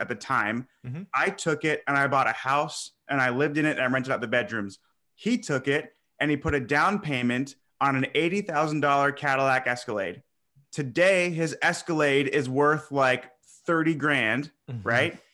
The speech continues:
Speaker 1: And I have built myself a net worth of three million bucks.
Speaker 2: People need to hear this. And again, I did it wrong.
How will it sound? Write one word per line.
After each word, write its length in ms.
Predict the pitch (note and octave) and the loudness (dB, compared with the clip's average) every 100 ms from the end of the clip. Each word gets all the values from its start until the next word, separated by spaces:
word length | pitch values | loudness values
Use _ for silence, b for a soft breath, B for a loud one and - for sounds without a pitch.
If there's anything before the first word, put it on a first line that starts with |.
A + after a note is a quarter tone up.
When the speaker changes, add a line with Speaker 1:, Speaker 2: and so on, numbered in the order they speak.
| b b _ | b b _
Speaker 1:
And 300 | D3+ D3+ D3 B2+ | 0 2 2 2
I 220 | D3 E3 | 2 2
have 340 | E3 E3 B2+ | 0 -2 0
built 260 | E3 D#3+ E3+ | 0 0 0
myself 380 | D3+ C#3+ D3 C#3 | 0 2 0 2
a 60 | |
net 240 | C3+ C#3+ B2+ | 2 2 2
worth 220 | C#3 C#3 | 2 0
of 120 | B2+ | -6
three 180 | C3 C#3 | -2 0
million 280 | B2+ B2 A2 | 2 0 0
bucks. 400 | G2+ - - - _ _ _ _ b b b b b - | -2 -4 -14 -18 _ _ _ _ b b b b b 0
Speaker 2:
People 580 | F#3+ - G#3+ G#3+ G#3+ - | 2 6 6 6 4 0
need 320 | D#3+ E3 D3+ | 0 2 0
to 100 | D#3 | -2
hear 240 | C3 D#3+ D3 | 2 2 2
this. 300 | A2+ - - - | -2 -8 -8 -2
And 120 | E3 | 0
again, 260 | E3 G#3 | 4 4
I 140 | D3+ F3+ | 4 4
did 160 | G#3+ | 4
it 120 | A3 G3 | 4 4
wrong. 260 | G3+ D#3 | 4 2